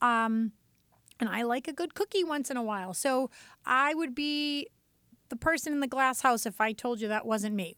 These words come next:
which is why I do purification every year, okay? So what happens when the system, the system, uh, your filtration system becomes overloaded?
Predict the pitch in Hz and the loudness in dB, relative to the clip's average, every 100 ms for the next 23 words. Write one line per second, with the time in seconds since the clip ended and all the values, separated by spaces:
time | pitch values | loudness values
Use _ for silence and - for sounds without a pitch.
0 | - 285 269 254 254 262 254 233 233 233 | -2 0 2 0 6 8 8 6 2 0
1 | 226 - 220 190 214 208 202 185 175 175 | -2 -2 -2 -2 -6 -6 -4 -6 -6 -6
2 | 170 - - - 190 - - - - - | -8 -12 -12 -6 -6 -8 -20 -20 -20 -20
3 | - - 339 311 294 - - 277 294 349 | -14 -2 4 4 2 -4 -10 -6 0 0
4 | 339 392 415 359 320 269 294 294 285 277 | 0 0 0 0 0 -2 -2 0 0 -2
5 | 233 _ _ _ 294 277 - 392 370 - | -4 _ _ _ 0 0 0 0 0 0
6 | 277 254 233 277 - 381 392 - 247 226 | -2 -2 -2 -2 -2 -2 -2 0 0 2
7 | 233 - - - - 226 226 240 - 320 | 0 -4 -20 -20 -6 -2 0 -2 -2 -2
8 | - 339 370 359 262 247 - 240 226 277 | 0 0 0 0 -4 -4 -6 -4 -2 -4
9 | - 277 277 - 269 277 262 262 330 240 | -2 -2 0 0 -2 -2 -2 0 0 0
10 | 185 | -4